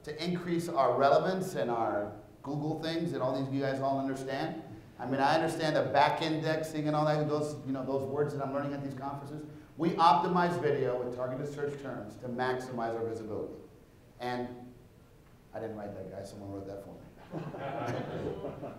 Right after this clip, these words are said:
But really, the reality was we increased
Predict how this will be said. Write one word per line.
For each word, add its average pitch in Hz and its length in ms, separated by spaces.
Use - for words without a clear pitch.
But 185 200
really, 214 200
the 180 100
reality 202 380
was 175 280
we 165 100
increased 185 600